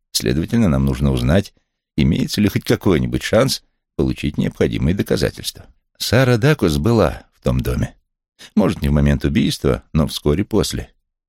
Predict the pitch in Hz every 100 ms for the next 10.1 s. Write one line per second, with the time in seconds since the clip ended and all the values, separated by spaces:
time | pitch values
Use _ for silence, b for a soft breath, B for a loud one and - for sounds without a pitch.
0 | B B 85 - - 65 69 131 147 69
1 | _ _ _ _ - - - - 139 78
2 | - - - 87 - 92 92 - - -
3 | - _ _ _ _ _ _ - 120 -
4 | - 67 64 - - _ _ _ _ _
5 | - B B 135 127 135 123 131 156 135
6 | 90 - - 80 87 76 - 87 127 123
7 | - _ _ _ _ _ _ _ - 95
8 | - 165 143 85 98 101 - - 113 131
9 | 135 92 80 95 - 87 - - - -